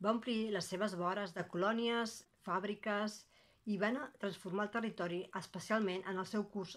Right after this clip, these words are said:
alt i mitjà, a les comarques del Ripollès i d'Osona. Les primeres instal·lacions industrials aprofitaven l'emplaçament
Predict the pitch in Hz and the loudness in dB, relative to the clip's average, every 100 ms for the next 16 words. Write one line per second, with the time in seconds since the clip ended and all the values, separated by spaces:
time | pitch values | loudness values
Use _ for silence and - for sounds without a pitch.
0 | - 220 240 226 208 202 180 170 - _ | 0 0 0 -2 -2 -2 -4 -6 -10 _
1 | 185 185 - 190 185 180 214 175 185 156 | -4 -4 -2 0 2 2 0 2 -2 -2
2 | 170 170 175 226 240 - 208 196 175 185 | -6 -4 0 0 -2 -4 0 0 2 0
3 | 151 - _ _ _ - - _ - 185 | -2 -10 _ _ _ -20 -20 _ -4 -2
4 | 190 185 208 208 190 - 175 175 - 196 | 2 2 4 2 0 0 0 0 0 -2
5 | 170 165 156 - 190 196 214 - - - | -2 -4 -6 -6 0 0 0 -6 -10 -8
6 | 185 277 277 214 196 190 196 185 185 180 | -4 -4 -4 2 4 4 2 2 0 -2
7 | 180 196 226 | 0 2 0